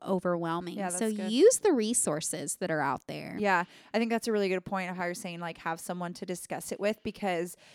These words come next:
Speaker 2: like, I can even just talk about an example myself here. Like, when we were studying in Genesis three, and I, like, could not get over the fact of where did this freaking snake come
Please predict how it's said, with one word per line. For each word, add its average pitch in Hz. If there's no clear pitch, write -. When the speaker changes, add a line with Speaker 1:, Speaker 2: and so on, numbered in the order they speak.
Speaker 2:
like, 185
I 180
can 208
even 196
just 190
talk -
about 190
an 180
example 175
myself 175
here. 170
Like, 175
when 190
we 185
were 185
studying 175
in 175
Genesis 170
three, 185
and 175
I, 175
like, 175
could 208
not 190
get 196
over 180
the 180
fact 175
of 170
where 196
did 202
this 202
freaking 196
snake 196
come 170